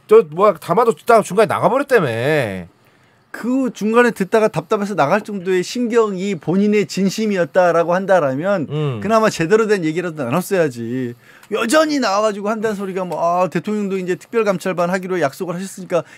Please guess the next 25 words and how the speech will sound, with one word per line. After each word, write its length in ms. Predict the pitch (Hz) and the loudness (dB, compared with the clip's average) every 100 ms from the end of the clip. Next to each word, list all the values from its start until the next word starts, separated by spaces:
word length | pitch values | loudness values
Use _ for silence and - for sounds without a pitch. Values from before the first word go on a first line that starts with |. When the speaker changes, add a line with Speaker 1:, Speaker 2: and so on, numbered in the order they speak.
| - | -6
Speaker 2:
이제 160 | 170 | 0
실행만 440 | 185 - 277 254 226 | 0 2 2 4 2
하면 140 | 202 | 0
됩니다." 240 | 170 170 151 - - | -4 -6 -8 -8 -2
뭔 260 | 147 339 | 2 4
약속을 400 | 466 - 415 254 | 4 2 2 0
해 60 | 185 | 0
도대체? 1160 | 156 214 196 - 185 143 196 233 170 139 117 143 - | -2 0 0 0 2 4 6 6 4 -2 -8 -14 -4
Speaker 1:
그러니까 180 | 240 220 | 0 0
한동훈 400 | 277 294 254 226 | 0 -2 -2 -6
씨한테 460 | - 175 233 220 | -10 -2 0 0
나 100 | 160 | -2
진짜 260 | 151 185 254 | -2 -4 -6
물어보고 420 | 143 190 220 208 | -4 -4 -2 -4
싶은 240 | 160 165 | -4 -6
게 60 | 151 | -4
한동훈 260 | 180 254 240 | -4 -4 -6
대표에게 280 | 214 175 113 | -4 -4 -4
물어보-, 320 | 127 202 147 - - _ | 0 0 -2 -10 -20 _
"아, 80 | 139 | -12
그렇게 380 | - 240 311 302 | -2 0 2 2
목숨 520 | 156 185 - 294 311 | 2 0 -2 -2 -2
걸고, 880 | 285 254 208 165 156 180 160 107 85 | 4 4 4 0 0 2 0 -2 -6
목숨 420 | 113 175 - 320 | -4 -4 -2 0
걸고 300 | 320 302 262 | 2 2 2